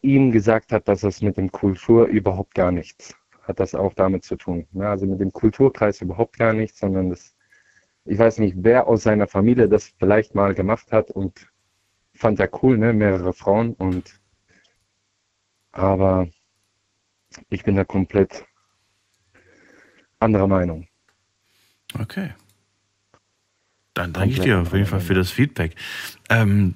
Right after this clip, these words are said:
Speaker 2: zu, zu dem Anrufer auf jeden Fall. Aber, ähm, wie sieht's denn bei dir aus? Was, was hältst du denn eigentlich generell von diesem Gedanken, dass man zwei Menschen gleichermaßen liebt? Geht das?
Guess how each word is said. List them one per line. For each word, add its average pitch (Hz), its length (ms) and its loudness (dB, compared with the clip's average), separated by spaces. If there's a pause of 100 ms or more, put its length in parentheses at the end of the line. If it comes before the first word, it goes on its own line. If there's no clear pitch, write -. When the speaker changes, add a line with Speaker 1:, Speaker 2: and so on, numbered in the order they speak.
(180)
Speaker 2:
zu, - 220 -6
zu - 200 0
dem 101 260 4
Anrufer 101 460 2
auf 80 200 -4
jeden 82 180 -2
Fall. 85 340 0 (400)
Aber, 95 460 2
ähm, 92 460 0 (340)
wie 95 80 -2
sieht's 101 180 0
denn 85 120 2
bei 90 100 2
dir 107 180 2
aus? 71 220 -6
Was, 92 220 -6
was 98 200 -4
hältst 98 260 -2
du 123 60 2
denn 98 140 2
eigentlich 78 460 -4
generell 78 420 -2
von 80 200 -6
diesem 78 240 -4
Gedanken, 80 580 -4
dass 82 180 -8
man 82 160 -4
zwei 80 240 -4
Menschen 80 640 -2
gleichermaßen 78 760 -4
liebt? 67 260 -8
Geht - 180 -2
das? 190 260 -4